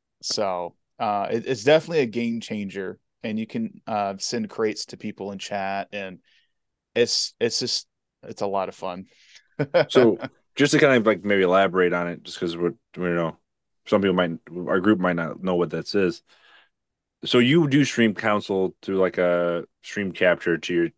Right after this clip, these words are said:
Speaker 2: thing, and it still works that way? It still works with your system? I thought Dix-,
Speaker 1: Yeah.
Speaker 2: uh, my understanding of Dixper, like, I've looked into a little bit, um, is always just, it, it worked best if you're streaming on a P C, from a P C. Um,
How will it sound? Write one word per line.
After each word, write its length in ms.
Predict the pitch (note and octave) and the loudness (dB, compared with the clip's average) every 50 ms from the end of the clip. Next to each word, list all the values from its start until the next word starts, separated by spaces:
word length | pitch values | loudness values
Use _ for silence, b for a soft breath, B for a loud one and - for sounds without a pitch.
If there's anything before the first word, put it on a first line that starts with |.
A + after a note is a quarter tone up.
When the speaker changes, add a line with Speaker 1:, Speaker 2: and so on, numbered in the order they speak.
| _ _ _ _ _ | _ _ _ _ _
Speaker 2:
thing, 200 | F#2+ F#2 F2+ F2 | -4 -2 -2 -2
and 140 | E2+ E2 E2+ | -4 -4 -2
it 100 | F#2 F#2 | -4 -4
still 180 | - - C#3+ A2+ | 0 2 2 2
works 260 | E2+ E2+ - A#2+ - | 2 0 0 -2 -2
that 160 | D3 C#3 B2+ | -2 -2 -2
way? 180 | B2 C3+ C3+ C3 | 0 0 -2 -2
It 60 | A#2+ | -2
still 180 | - - G#2+ F#2 | -2 -2 -2 0
works 400 | F2 F#2 G#2 G#2 - - - - _ _ _ _ _ _ _ _ _ _ _ _ _ | 2 0 0 0 -4 -12 -18 -20 _ _ _ _ _ _ _ _ _ _ _ _ _
with 160 | G2 F#2 - | -6 -6 -4
your 80 | F#2+ E2+ | -4 -4
system? 520 | - G2 G2 - - D3 E3+ F#3 F3+ D#3 - _ _ _ _ _ _ _ _ _ _ _ _ _ | -4 -4 -4 -2 0 0 0 0 -2 -4 -8 _ _ _ _ _ _ _ _ _ _ _ _ _
I 60 | - | -2
thought 200 | - C3+ B2+ G#2+ | 2 4 4 4
Dix-, 260 | - G#2+ - C#3 B2+ G#2 | 4 2 4 4 4 4
Speaker 1:
Yeah. 80 | - - - - _ _ - | 2 -4 -10 -14 _ _ 0
Speaker 2:
uh, 140 | G#2+ A#2+ A#2+ | 2 4 6
my 280 | A#2 B2 C#3+ E3 E3 | 6 6 6 4 4
understanding 400 | D#3 C3+ A2 - A2+ G#2 F#2+ F2+ | 2 2 2 2 2 2 4 2
of 60 | F#2 F2 | 2 0
Dixper, 240 | - - F2+ E2+ E2+ | 0 -2 -2 -2 0
like, 200 | E2 D#2+ - - - | -2 -4 -4 -6 -6
I've 200 | - F2+ E2+ E2+ | -4 -4 -2 0
looked 200 | F#2 F2 - F2 | -2 -2 -2 -4
into 220 | E2 D#2+ F2+ F2 E2 | -6 -2 -2 0 0
a 20 | |
little 180 | E2+ E2 D#2+ D2+ | 0 -2 -2 -2
bit, 240 | D#2+ D#2+ D#2 - _ _ _ _ _ _ _ _ _ _ _ | -4 -4 -6 -6 _ _ _ _ _ _ _ _ _ _ _
um, 520 | D2+ E2 E2 E2 D#2 D2+ D2+ D2 D#2 F2 - _ - | -4 -2 0 0 -2 -2 -4 -6 -8 -12 -14 _ -2
is 180 | F#2 F2+ E2+ F2+ | -2 0 2 4
always 180 | F2+ F2+ F2 | 4 4 4
just, 200 | F2 E2+ - - | 2 0 -2 -2
it, 260 | D#2+ - - - - - | -4 -4 -4 -4 -6 -2
it 100 | F2 G2 | -2 2
worked 260 | G2 G2+ F#2 - - D#2+ D#2+ | 2 2 2 0 -4 -4 0
best 440 | A2+ A2 G#2 - - - - - _ - | 0 2 2 0 -4 -10 -16 -20 _ -8
if 220 | E2+ F2 - - | -8 -8 -6 0
you're 340 | F2+ F2+ E2+ E2 E2 D#2 - _ | 2 2 4 4 2 0 -4 _
streaming 480 | - - - A2 G#2+ G2+ F2+ F2 E2+ - | -10 -10 -4 -2 -2 0 0 -2 -4 -2
on 200 | E2+ F2 F2 E2+ | -2 -2 -2 -2
a 80 | D#2+ D#2 | -2 -6
P 240 | - - - F2+ E2+ | -8 -10 -8 -8 -6
C, 340 | - - E2 D2+ D2 - _ _ _ _ _ _ _ | -6 -6 -8 -8 -10 -14 _ _ _ _ _ _ _
from 160 | _ F#2+ F2 E2+ | _ 0 0 0
a 40 | D#2+ | -2
P 140 | - - - | -2 -4 -6
C. 340 | - - - D2 D2 - - _ _ _ _ _ _ _ _ _ _ | -4 -6 -10 -10 -10 -14 -16 _ _ _ _ _ _ _ _ _ _
Um, 520 | D#2+ E2 D#2+ D#2 D2+ D2 D2 C#2+ C#2 C#2 | -2 0 0 0 0 -2 -4 -6 -10 -14